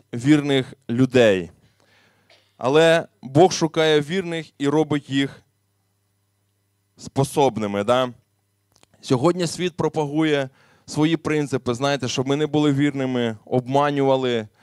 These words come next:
щоб дурили один одного, так як брат сьогодні ділився, да, що хотіли неправи-, неправильними якимись поступками просто оджать. І це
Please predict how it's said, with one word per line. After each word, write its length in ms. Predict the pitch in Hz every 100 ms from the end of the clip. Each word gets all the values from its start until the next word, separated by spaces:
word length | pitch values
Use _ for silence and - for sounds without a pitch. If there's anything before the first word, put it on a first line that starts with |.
| _ _ _ -
щоб 320 | 139 131 123
дурили 420 | 131 147 160 165
один 340 | 156 156 151 156
одного, 480 | 160 160 147 139 135
так 200 | 135 123
як 140 | 143 127
брат 320 | 147 156 -
сьогодні 400 | 147 147 143 143
ділився, 540 | 135 151 156 147 147
да, 400 | 127 143 147 143 120
що 160 | 143
хотіли 580 | 139 139 156 160 143 131 _ _ _
неправи-, 640 | 139 147 160 160 156 156 143
неправильними 840 | 143 147 - 160 156 156 151 147
якимись 340 | 147 147 147 135
поступками 640 | - 143 - 151 - 147
просто 380 | 131 147 147 -
оджать. 540 | 151 143 127 151 143 - _ _ _
І 100 | 135
це 400 | 139 175 170 165